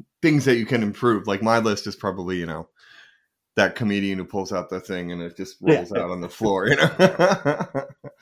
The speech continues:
Speaker 1: Um, so, w-, but, uh, kind of a follow-up to what you had just said, is there, um, a thing that you like painting? Like, when you see it on a model and go,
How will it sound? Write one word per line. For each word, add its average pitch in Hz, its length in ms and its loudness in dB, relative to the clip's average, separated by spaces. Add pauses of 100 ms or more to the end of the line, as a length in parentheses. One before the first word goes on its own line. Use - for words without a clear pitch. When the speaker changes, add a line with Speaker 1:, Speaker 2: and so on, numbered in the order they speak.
(380)
Speaker 1:
Um, 110 380 0 (220)
so, 156 280 6
w-, 151 220 2
but, 151 340 4
uh, 147 40 -4 (1040)
kind 180 180 4
of 190 60 4
a 156 80 8
follow-up 143 540 4
to 117 80 -8
what 107 160 0
you 107 80 2
had 104 100 0
just 107 240 -2
said, 98 280 0 (420)
is 165 260 6
there, 175 540 2
um, 104 440 0 (200)
a 113 80 2
thing 139 260 2
that 120 160 2
you 98 140 -6
like 98 360 -2
painting? 87 380 -8
Like, 90 220 -6
when 101 100 0
you 101 80 -2
see 110 220 -2
it 101 60 0
on 92 160 -2
a 92 40 -6
model 92 380 -2
and 90 100 -8
go, 90 240 -6